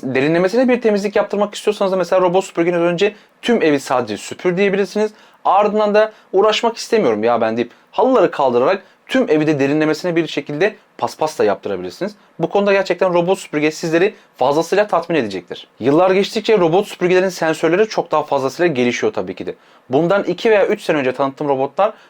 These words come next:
muhakkak ki bir yerlere çarpardı. Robot süpürge mesela arkadaşların evine gidiyoruz, sağa sola hep çizik oluyor. Çünkü ne olursa olsun evde ufak bir değişiklik oluyor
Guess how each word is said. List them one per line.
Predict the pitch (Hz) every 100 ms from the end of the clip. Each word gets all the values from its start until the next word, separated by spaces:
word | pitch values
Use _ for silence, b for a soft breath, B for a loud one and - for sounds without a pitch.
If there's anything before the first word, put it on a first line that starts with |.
| _
muhakkak | 175 262 269 196 185
ki | 156
bir | 147
yerlere | 135 113 101
çarpardı. | 98 151 160 180 165 175 175 B -
Robot | 151 180
süpürge | 180 165 165
mesela | 147 143
arkadaşların | 151 151 156 - 160
evine | 156 170
gidiyoruz, | 113 160 170
sağa | 131 127
sola | 127 143
hep | 175 -
çizik | 131 127
oluyor. | 120 104
Çünkü | 104 175 220 214 b _
ne | 185
olursa | 208 196 196
olsun | 190 214
evde | 151 151 170
ufak | 165 170
bir | 175
değişiklik | 165 175 - - 180
oluyor | 165 165 175